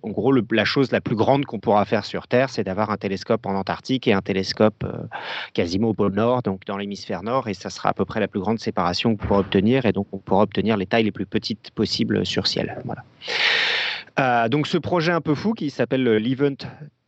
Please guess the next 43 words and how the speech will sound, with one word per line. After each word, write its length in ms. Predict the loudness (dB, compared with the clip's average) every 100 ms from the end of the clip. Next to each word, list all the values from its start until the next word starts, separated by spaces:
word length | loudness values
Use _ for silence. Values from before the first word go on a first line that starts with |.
| _ _ _ -4
euh, 120 | 2 4
Horizon 500 | 4 4 2 -2 -6
Telescope, 460 | -8 -6 -4 -4 _ -14
pour, 200 | -10 -2
euh, 120 | 0
le, 160 | 2 0
le 140 | 0
télescope 500 | 2 2 2 0 -2
de 60 | 2
l'horizon 340 | 2 2 0
des 180 | -2 0 0
événements, 400 | 0 2 2 0 -10 -14 -12 -12 -14 -2
avait 220 | 2 4
commencé 600 | 4 4 4 2 -2 2 2
donc, 340 | 2 -2 -2
euh, 280 | 2 4 4
enfin, 140 | 4
on, 300 | 4 4 0
ça 140 | 0 2
fait 100 | 2
longtemps 240 | 0 -2
qu'on 160 | 0 2
en 80 | 4
parlait 320 | 4 4 2
d-, 80 | -2
d'interférométrie 840 | -4 -4 -2 -2 -2 -4 -2 2
aussi 200 | 2 0
à 200 | -4 -4
très 240 | -2 2 4
large 280 | 2 0
ba-, 220 | 2 2 2
base, 360 | 4 2 2
comme 160 | -6 -10
on 80 | -8
appelle 240 | -10 -10
ça. 200 | -8 -8 -8 -18 _ _ -20 _ _ _ -6
Ça 180 | 0 2
a 80 | 2
commencé 280 | 2 2 0
dans 120 | 0
les 80 | 2
années 120 | 2
quatre-vingt-dix. 880 | 0 -2 -4 0 2 2 0 -6